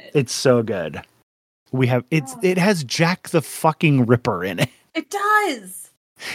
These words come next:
Speaker 1: And
Speaker 2: It
Speaker 1: Dio
Speaker 2: does.
Speaker 1: chopping off his own head with his hand.
Speaker 2: And
Speaker 1: Fucking
Speaker 2: whatever the fuck that ending was.
Speaker 1: Whatever the fuck that <laughs> ending was. It's so stupid.
Speaker 2: Oh,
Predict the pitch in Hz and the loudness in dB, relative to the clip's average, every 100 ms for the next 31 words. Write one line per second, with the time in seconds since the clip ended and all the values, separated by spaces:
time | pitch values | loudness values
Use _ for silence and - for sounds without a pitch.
0 | 160 180 160 143 175 185 180 - - 165 | -2 0 2 0 0 2 2 -2 0 0
1 | 170 165 147 143 135 151 143 - 135 131 | 2 2 2 2 2 0 0 2 2 2
2 | 120 120 120 120 123 - 98 65 50 - | 0 0 0 0 0 -4 -10 -12 -16 -20
3 | _ _ _ _ _ 254 269 269 240 - | _ _ _ _ _ -14 -10 -10 -10 -16
4 | - - _ _ _ - _ _ _ - | -18 -20 _ _ _ -20 _ _ _ -6
5 | 156 175 156 143 127 127 123 - - 254 | 4 4 4 4 4 4 4 0 2 2
6 | 226 247 269 - 247 233 226 - 226 196 | 0 -6 -6 -2 -2 0 -4 -2 -4 -4
7 | 196 185 185 185 - - 160 208 160 190 | -10 -8 -8 -8 -8 -2 0 0 0 -2
8 | 220 220 160 147 - - - 226 175 - | 2 2 2 0 -2 -14 -2 0 0 -2
9 | 151 151 170 - 196 - 208 226 240 226 | 0 2 2 2 0 0 0 0 0 0
10 | - - - 185 - _ _ _ _ - | -2 -8 -8 -14 -16 _ _ _ _ -12
11 | - - 185 - - 196 196 180 170 - | -4 2 2 0 -4 2 6 6 4 -4
12 | - 185 175 147 123 123 - - - 427 | 0 0 4 4 2 -2 -14 -16 -8 -6
13 | 339 | -8